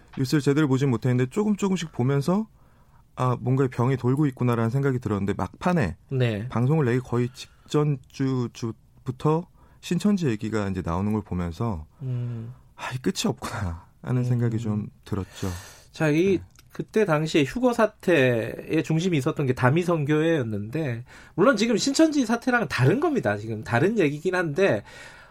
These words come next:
Speaker 2: 어떤 일부 뭐 분위기라든가 시대상에서 연결되는 지점이 있기 때문에 사람들이 이제 관심을 가지는 거 아니겠습니까?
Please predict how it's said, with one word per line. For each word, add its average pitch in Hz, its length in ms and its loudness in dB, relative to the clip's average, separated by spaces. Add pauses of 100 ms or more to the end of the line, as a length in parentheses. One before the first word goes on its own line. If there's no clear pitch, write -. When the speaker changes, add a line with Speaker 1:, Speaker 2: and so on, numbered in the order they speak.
(100)
Speaker 2:
어떤 190 440 -2 (180)
일부 254 500 2
뭐 180 180 -2
분위기라든가 190 1040 4
시대상에서 226 1120 0
연결되는 240 440 4
지점이 247 380 6
있기 240 160 -2
때문에 233 240 4
사람들이 202 380 4
이제 143 140 2
관심을 135 340 4
가지는 127 320 0
거 190 60 0
아니겠습니까? 120 600 -4